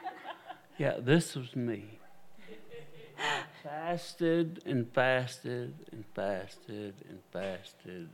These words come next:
and fasted. And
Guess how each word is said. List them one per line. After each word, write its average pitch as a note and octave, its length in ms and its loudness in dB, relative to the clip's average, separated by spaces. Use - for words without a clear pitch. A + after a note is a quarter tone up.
and G2+ 120 -12
fasted. B1 400 -12
And G#2+ 800 4